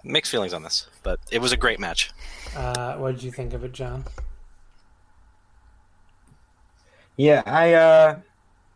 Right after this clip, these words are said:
Speaker 3: I liked it a lot. I mean, like Jeff said, I had completely different expectations for it. Um, I really loved their G one match. I super loved it,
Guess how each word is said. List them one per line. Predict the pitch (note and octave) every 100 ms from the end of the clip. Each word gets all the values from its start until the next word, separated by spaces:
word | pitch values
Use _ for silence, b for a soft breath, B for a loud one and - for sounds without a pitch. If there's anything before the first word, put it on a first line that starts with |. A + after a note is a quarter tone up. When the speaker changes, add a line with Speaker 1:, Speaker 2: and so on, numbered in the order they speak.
| -
Speaker 3:
I | D#3+
liked | G#3+ A3 D#3
it |
a | A2+
lot. | G#2 A#2+ G#2 -
I | G2
mean, | G2 F#2+ F2+ F2 _ _
like | - G#2+ G2+
Jeff | F#2+ G2 G2+
said, | - F2+ F2+ F2 D#2+ -
I | F#2+
had | G2 F#2 F2+
completely | G2+ G2 G2 F#2
different | F#2 - F2+
expectations | F2 - F2 - F2+ - E2+
for | - F2 E2+
it. | D#2 - -
Um, | E2+ F2 E2+ D#2+ F#2+ - _ -
I | A#2+
really | B2 C3
loved | A2+ G#2 G#2 D#2 E2
their | F#2
G | F#2 G2+
one | E2+ F#2 F#2
match. | E2+ - - - - -
I | F2+
super | - A2 G2 F#2
loved | E2 E2 D#2+
it, | C#2+